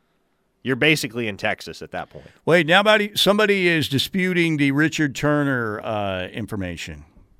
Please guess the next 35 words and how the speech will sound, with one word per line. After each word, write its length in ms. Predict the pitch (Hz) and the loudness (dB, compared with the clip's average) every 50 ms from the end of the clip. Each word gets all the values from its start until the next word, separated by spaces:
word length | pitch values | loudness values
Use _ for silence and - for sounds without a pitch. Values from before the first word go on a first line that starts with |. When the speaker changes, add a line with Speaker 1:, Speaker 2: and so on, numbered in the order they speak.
| _ _ _ _ - | _ _ _ _ -6
Speaker 1:
Oh, 180 | 120 107 95 | -4 -4 -4
interesting. 460 | 104 107 - 110 92 - - 87 80 87 | -6 -8 -10 -12 -12 -10 -12 -12 -10 -10
Okay. 400 | 101 - - 107 90 80 - _ _ _ _ _ _ _ _ _ _ _ _ _ _ _ _ _ _ _ _ _ _ _ _ _ _ _ _ _ - | -10 -8 -6 -6 -6 -6 -8 _ _ _ _ _ _ _ _ _ _ _ _ _ _ _ _ _ _ _ _ _ _ _ _ _ _ _ _ _ -6
Richard 360 | 113 135 127 - 151 127 101 | -6 -6 -4 -4 -6 -6 -6
Turner 360 | - - 139 135 127 127 120 | -8 -6 -6 -4 -4 -4 -6
from 480 | - - - 127 117 110 101 92 87 - _ _ _ _ _ _ _ _ _ | -6 -6 -4 -2 -2 -2 -4 -8 -12 -18 _ _ _ _ _ _ _ _ _
Soper? 840 | - - - - - - - - 123 123 - - 247 277 285 262 _ _ _ _ _ _ _ _ _ _ _ _ _ _ _ _ _ _ _ _ _ _ _ _ | -10 -8 -8 -8 -6 -6 -6 -6 -8 -8 -8 -8 -8 -8 -10 -12 _ _ _ _ _ _ _ _ _ _ _ _ _ _ _ _ _ _ _ _ _ _ _ _
That's 180 | - 135 131 - | -6 -6 -6 -2
gotta 200 | - - - 117 | -2 -2 -2 -2
be 100 | 113 107 | -2 -6
a 60 | 98 95 - _ _ _ _ _ _ _ _ - | -6 -8 -10 _ _ _ _ _ _ _ _ -8
Speaker 2:
Moved 400 | - 110 135 147 160 160 143 - | -2 0 2 4 4 2 2 0
to 80 | 143 139 | 0 0
Speaker 1:
misspelling, 140 | 135 - 147 | 0 2 4
Speaker 2:
Edmond 300 | 139 143 139 139 135 131 | 4 4 4 4 2 2
to 40 | 127 | 0
Speaker 1:
perhaps, 60 | - - | 0 0
Speaker 2:
play 140 | 135 123 | 0 0
Speaker 1:
right? 80 | 117 107 | 2 2
Speaker 2:
high 140 | 127 131 127 | 0 0 0
school 260 | 117 - - 139 120 113 | 0 -2 -2 -2 -4 -4
football. 360 | - - 131 127 101 120 113 | -4 -6 -6 -4 -2 -2 -2
I, 320 | 110 - 135 165 190 - - | -2 -2 -2 -4 -4 -4 -6
I 120 | - 151 147 | -8 -6 -6
didn't. 400 | 127 107 - - 233 247 240 - | -8 -10 -10 -10 -10 -8 -6 -2
I 120 | 147 165 | -2 0
remember 440 | 170 175 208 233 277 311 330 339 311 | 0 0 0 0 0 0 -2 -2 -2
Richard 340 | 269 240 240 - - 185 165 | -2 -2 -2 -2 -2 -2 -2
Turner, 380 | - 190 208 220 214 196 170 | 0 0 0 0 0 -2 -2
and 100 | 160 147 | 0 0
he 100 | 147 214 | -2 -2
was 340 | 240 240 226 220 214 202 - | 0 2 2 2 2 2 0
a 120 | 165 151 | 0 0
good 320 | 139 110 123 151 156 139 - | 0 0 -2 -2 -2 -2 -4
player. 560 | - 139 135 135 131 117 104 98 95 104 | -4 -2 0 2 2 2 0 0 -4 -6